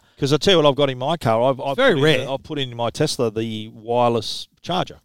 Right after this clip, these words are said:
Speaker 2: Does it sit flat or is it on
Speaker 1: So
Speaker 2: an
Speaker 1: it's,
Speaker 2: angle?
Speaker 1: you know, it sits on an angle like this. So, and it's actually built so that there's, like, little,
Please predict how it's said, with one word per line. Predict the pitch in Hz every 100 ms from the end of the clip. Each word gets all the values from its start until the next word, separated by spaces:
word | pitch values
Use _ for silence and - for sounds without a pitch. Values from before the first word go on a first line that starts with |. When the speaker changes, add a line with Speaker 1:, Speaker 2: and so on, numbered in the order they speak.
| _
Speaker 2:
Does | 151
it |
sit | 139 208 -
flat | 208 214
or |
is | 160
it |
on | 170
Speaker 1:
So | 151
Speaker 2:
an | 151
Speaker 1:
it's, | 160
Speaker 2:
angle? | 131
Speaker 1:
you | 165
know, | 139
it | 120
sits | - 170 -
on | 147
an | 135
angle | 139 143 131 135
like | 127 123
this. | 175 - -
So, | - 123 123
and | 127
it's | 120
actually | 143 - 139 127 117 - _ _ _ -
built | 139 -
so | - 127
that | 120
there's, | 117 117
like, | 117
little, | 135 131 120